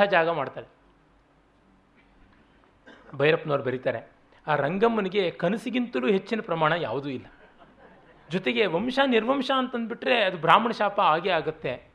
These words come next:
ಎಷ್ಟಾಗಲೇ ಅವ್ನು ನೊಂದುಕೊಂಡವನಲ್ವಾ, ಅದಕ್ಕೋಸ್ಕರ ಬೇಡ" ಅಂತ. ಆದರೆ ಮುಂದೆ ಅದು ಏನು ಐರನಿ ಅಂತಂದ್ರೆ, ಅವನು ಶ್ರೀನಿವಾಸೇಗೌಡ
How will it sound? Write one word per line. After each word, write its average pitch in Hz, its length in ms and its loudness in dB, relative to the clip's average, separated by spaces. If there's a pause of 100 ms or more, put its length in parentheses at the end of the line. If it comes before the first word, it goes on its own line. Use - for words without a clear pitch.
(280)
ಎಷ್ಟಾಗಲೇ 196 400 2
ಅವ್ನು 175 160 -2
ನೊಂದುಕೊಂಡವನಲ್ವಾ, 175 840 0 (400)
ಅದಕ್ಕೋಸ್ಕರ 202 460 -4
ಬೇಡ" 147 280 0
ಅಂತ. 120 200 -4 (540)
ಆದರೆ 135 260 -6
ಮುಂದೆ 160 440 -6
ಅದು 127 160 -6
ಏನು 156 320 -6
ಐರನಿ 170 440 -6
ಅಂತಂದ್ರೆ, 127 560 -10 (1500)
ಅವನು 202 800 2 (200)
ಶ್ರೀನಿವಾಸೇಗೌಡ 214 800 -2